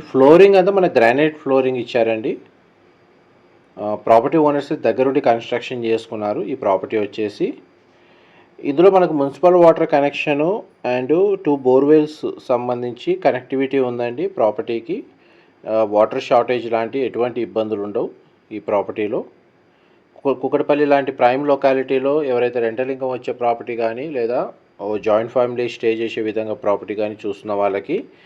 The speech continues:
ఈ ఇన్ఫర్మేషన్ చాలా వరకు హెల్ప్ అవుతుందండి. రెంటల్ ఇన్కమ్ ఎక్స్‌పెక్టేషన్ వచ్చేసి వన్ పాయింట్ ఫోర్ ల్యాక్ అనేది ఈ ప్రాపర్టీ మీద జనరేట్ అవుతుంది.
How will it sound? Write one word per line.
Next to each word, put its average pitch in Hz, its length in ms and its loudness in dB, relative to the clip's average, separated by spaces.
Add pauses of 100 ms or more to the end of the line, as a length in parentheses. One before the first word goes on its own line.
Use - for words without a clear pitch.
(300)
ఈ 117 100 -4
ఇన్ఫర్మేషన్ 135 600 -4
చాలా 110 160 2
వరకు 117 200 0
హెల్ప్ 110 240 -2
అవుతుందండి. 113 460 -2
రెంటల్ 139 320 0
ఇన్కమ్ 151 320 0
ఎక్స్‌పెక్టేషన్ 139 640 -4
వచ్చేసి 127 360 -4
వన్ 127 240 2
పాయింట్ 139 260 2
ఫోర్ 131 180 -2
ల్యాక్ 127 260 2
అనేది 131 300 -4
ఈ 135 140 -6
ప్రాపర్టీ 117 400 -4
మీద 135 200 -4
జనరేట్ 117 360 -4
అవుతుంది. 117 380 -4